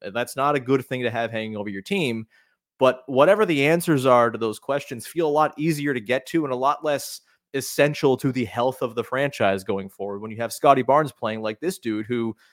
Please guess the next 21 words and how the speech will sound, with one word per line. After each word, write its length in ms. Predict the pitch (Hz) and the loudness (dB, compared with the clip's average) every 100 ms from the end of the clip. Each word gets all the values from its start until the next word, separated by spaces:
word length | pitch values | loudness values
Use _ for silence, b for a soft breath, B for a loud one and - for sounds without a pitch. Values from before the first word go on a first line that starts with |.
| b b | b b
right 180 | 127 147 | 0 2
now 240 | 120 135 | 2 2
is 100 | 170 | 2
playing 400 | - 143 127 123 | 0 0 0 0
as 360 | 117 117 104 104 | 0 -2 -4 -8
the 120 | 110 | -6
best 340 | 101 95 117 - | -4 -4 -6 -8
player 300 | 113 117 143 | -6 -4 -6
from 160 | 135 | -8
his 140 | 110 107 | -10 -10
draft 300 | 95 101 - | -2 -2 0
class 340 | 127 160 190 | 0 0 -2
back 220 | - 104 | -4 -6
in 60 | 104 | -6
twenty 200 | 120 104 | -12 -12
twenty-one, 440 | - 98 95 120 | -10 -12 -6 -4
a 80 | 143 | -4
very 260 | 101 101 117 | -6 -6 -6
good 220 | 117 123 | -4 -4
draft 320 | 110 120 131 | 4 4 4
class, 420 | - 139 190 - | 0 0 0 -6